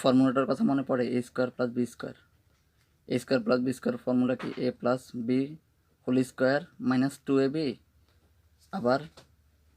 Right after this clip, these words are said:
a minus b whole square plus two A B, এটা হলো এ স্কয়ার প্লাস বি স্কয়ার।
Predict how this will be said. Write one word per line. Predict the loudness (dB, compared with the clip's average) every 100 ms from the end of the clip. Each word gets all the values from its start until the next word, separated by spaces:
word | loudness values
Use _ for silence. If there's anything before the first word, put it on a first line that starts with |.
| 2
a | 4
minus | 4 2 0 -4 -18 -12 -4
b | 0 0
whole | 0 -2 -4
square | -4 -4 -6 -16 _ _ _ _
plus | -2 0 0 -6 -20 _ _ _
two | 2 2 2
A | -2
B, | -12 _ _ _ _ _ _ _ -10
এটা | -6
হলো | -4 -6
এ | -6
স্কয়ার | -8 -8
প্লাস | -8 -10 -12 _ _ -4
বি | -4 -4
স্কয়ার। | -10 -14